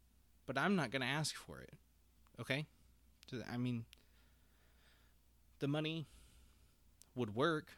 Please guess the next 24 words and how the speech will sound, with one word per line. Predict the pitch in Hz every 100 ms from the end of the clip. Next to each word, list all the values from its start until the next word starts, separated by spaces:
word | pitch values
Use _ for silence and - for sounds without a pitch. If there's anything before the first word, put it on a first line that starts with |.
| - -
it, | 127
it | 117 123
would | 127 120
be | 110
helpful, | 156 180 - 139 151 _ - - - - -
but | - 135
that's | - 165 -
not | 233 220
the |
reason | 156 156 175 160
I | 131
do | 131 151
the |
podcast. | 135 202 208 131 120
The | 139
reason | 143 185 190 156
I |
do | 135 131
the |
podcast | - 175 196 165 123 110 - -
is | 120 113 - - - - - - - -
because | - 131 117 - - - - - - -
I | 120 123
enjoy | 127 117 110 - 131 135 135 127 117